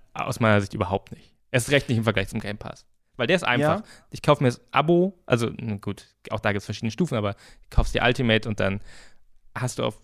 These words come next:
Speaker 1: jedem Gerät diese Spiele, die du halt hast.
Speaker 2: Ja, kommt, glaub ich, drauf an. Ich glaub, erstmal sind's relativ viele,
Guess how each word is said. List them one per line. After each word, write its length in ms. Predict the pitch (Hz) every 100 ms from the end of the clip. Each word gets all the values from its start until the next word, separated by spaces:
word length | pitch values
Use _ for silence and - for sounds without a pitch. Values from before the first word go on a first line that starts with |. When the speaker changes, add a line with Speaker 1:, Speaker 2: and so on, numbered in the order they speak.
| -
Speaker 1:
jedem 320 | 120 110 107 -
Gerät 480 | 98 95 92 - - _ _ _
diese 160 | 107 101
Spiele, 360 | - 127 - - _ _
die 120 | 113
du 40 | 92
halt 140 | 95
hast. 160 | - - - - - - - - -
Speaker 2:
Ja, 360 | - 143 196 - - - - -
kommt, 220 | 214 220
glaub 120 | 180
ich, 60 | 175
drauf 180 | 143
an. 160 | - 120
Ich 100 | 113
glaub, 240 | 143 - - -
erstmal 460 | 147 - 185 190 180
sind's 340 | 175 208 104
relativ 300 | 160 185 160
viele, 640 | - - 202 180 156 151